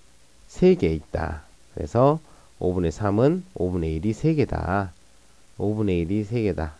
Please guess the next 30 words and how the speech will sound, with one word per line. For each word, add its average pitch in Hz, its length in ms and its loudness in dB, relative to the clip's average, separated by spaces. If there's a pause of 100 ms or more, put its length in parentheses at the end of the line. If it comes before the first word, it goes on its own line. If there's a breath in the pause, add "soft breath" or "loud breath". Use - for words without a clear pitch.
(100)
이런 85 200 -4
식으로 82 200 -6
쓸 104 180 -6
수가 101 240 -4
있습니다. 80 720 -4 (680 soft breath)
자, 82 140 -2
분수의 123 580 2
크기를 156 420 2
한번 104 220 2
비교해 104 240 0
볼까요? 90 520 0 (500 loud breath)
자, 82 180 2
육분의 143 440 4
삼과 127 360 4
육분의 101 380 0
오가 104 200 4
있죠. 90 400 0 (200)
그러면 87 680 -2
육분의 110 340 -2
삼은 117 520 -2 (640 soft breath)
어때요? 101 400 2 (400)
같은 135 960 2
개수 101 300 -6
중에서 110 720 -2 (760)
적게 131 260 2
칠해져 92 300 -2
있고 - 120 -6
많이 92 200 0
칠해져 90 320 -4
있죠. 110 320 -4